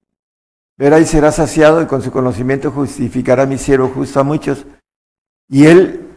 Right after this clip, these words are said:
llevará las iniquidades de ellos". Bueno, el conocimiento que trae el Señor Jesucristo lo maneja,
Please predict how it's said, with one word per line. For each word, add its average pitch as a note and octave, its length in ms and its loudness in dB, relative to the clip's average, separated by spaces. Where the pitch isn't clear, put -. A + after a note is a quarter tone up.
llevará C3 380 4
las D3+ 160 2
iniquidades C3 500 0
de E3 120 0
ellos". C#3 300 -6
Bueno, C#3+ 340 2
el B2 380 0
conocimiento C#3+ 1200 -2
que B2+ 260 2
trae D3+ 440 6
el G#3+ 80 -2
Señor D3 420 0
Jesucristo D3+ 920 -2
lo B2 120 -8
maneja, C#3 880 0